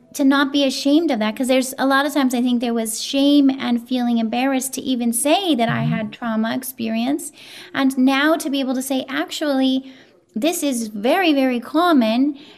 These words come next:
Speaker 1: and let's put it out on the table and start doing, working with it and communicating with each other about it so we can heal from this trauma. Because inevitably, if these childhood events and this trauma doesn't get talked about and dealt with,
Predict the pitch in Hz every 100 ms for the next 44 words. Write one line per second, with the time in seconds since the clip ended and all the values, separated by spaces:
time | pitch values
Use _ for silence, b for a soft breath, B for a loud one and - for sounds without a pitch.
0 | B 269 269 262 247 277 311 311 - 330
1 | 294 285 285 269 254 - 359 370 285 254
2 | - 254 254 - 262 240 233 294 302 285
3 | - 233 285 427 466 302 226 214 208 -
4 | 254 254 320 427 453 359 269 269 262 254
5 | 240 240 254 254 269 262 269 254 277 453
6 | 480 349 262 247 - 220 220 220 B B
7 | B 285 320 294 - B B B 277 302
8 | 330 403 294 294 269 269 - - 247 277
9 | 269 - 302 339 349 277 254 269 262 240
10 | - - 285 269 233 214 269 294 320 240
11 | 233 277 277 254 262 285 285 320 - 262
12 | 247 247 262 320 381